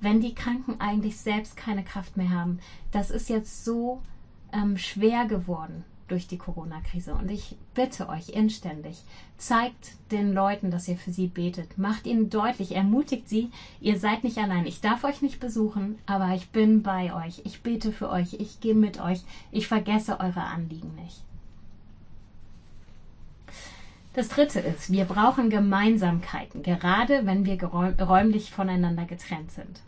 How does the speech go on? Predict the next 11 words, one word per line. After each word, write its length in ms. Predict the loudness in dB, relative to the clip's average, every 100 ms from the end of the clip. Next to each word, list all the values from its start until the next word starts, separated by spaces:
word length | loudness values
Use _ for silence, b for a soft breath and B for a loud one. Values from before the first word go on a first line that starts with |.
| -8
Das 140 | -8 -2
schafft 220 | -4 0
nämlich 280 | 0 0 0
ein 180 | 0 4
Wir-Gefühl. 600 | 4 6 2 -2 -6 -6 -16 -20 -20 -20 -20 -14 -14 0
Und 140 | 4 6
das 180 | 4
ist 160 | 2 2
auch 180 | 2 2
der 300 | -2 -4 0
Hauptgrund, 540 | -2 -2 -2 2 2